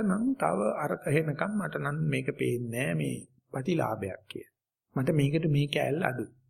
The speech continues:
හැම එකාම මැරෙන්නේ, හැම එකීම මැරෙන්නේ ඌනව අතෘප්ති කරව. කවදාක සන්තෝෂ වෙලා නෑ. අපි අපේ අම්මලාට තාත්තලාට ගොඩක් වස්තු භෝග සහිතයි.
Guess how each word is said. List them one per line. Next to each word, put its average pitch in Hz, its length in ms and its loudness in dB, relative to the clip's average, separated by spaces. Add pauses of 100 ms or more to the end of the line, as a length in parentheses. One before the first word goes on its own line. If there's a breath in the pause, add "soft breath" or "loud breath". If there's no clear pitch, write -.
(460)
හැම 151 280 4
එකාම 175 640 0
මැරෙන්නේ, 131 480 2
හැම 135 160 0
එකීම 196 520 0
මැරෙන්නේ 147 560 2
ඌනව 151 380 2
අතෘප්ති 127 500 -4
කරව. - 200 -12 (580)
කවදාක 127 420 4
සන්තෝෂ 143 460 2
වෙලා 95 280 -4
නෑ. - 180 -18 (640)
අපි 110 160 2
අපේ 131 220 4
අම්මලාට 107 380 0
තාත්තලාට 190 520 0
ගොඩක් 156 320 2
වස්තු - 280 0
භෝග 127 200 4
සහිතයි. 101 440 -6